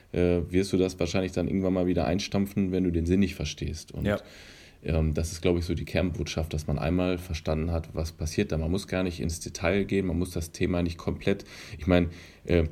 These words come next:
Speaker 1: ich hab das Thema mal studiert, äh, da, da guckst du dir die kleinsten Nuancen an, das ist aber komplett un-, also kein Kunde muss das Gefühl haben, dass er so tief in die Materie eintauchen muss,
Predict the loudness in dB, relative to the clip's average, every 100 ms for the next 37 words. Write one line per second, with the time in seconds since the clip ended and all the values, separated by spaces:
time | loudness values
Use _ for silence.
0 | -4 -6 -4 -4 -2 -2 0 2 2 2
1 | 0 -2 4 4 4 -2 0 2 2 2
2 | -2 -2 -2 -2 -6 -2 4 6 4 2
3 | -2 -6 -8 0 2 2 2 2 2 2
4 | 0 -2 0 0 0 -2 -4 -4 -4 -2
5 | 0 0 0 -4 0 -2 -2 2 2 2
6 | 2 2 2 2 2 2 2 4 4 2
7 | -2 -4 0 2 4 2 0 0 0 -2
8 | -2 -2 0 2 2 0 -2 0 0 -4
9 | -2 -2 0 0 -2 -4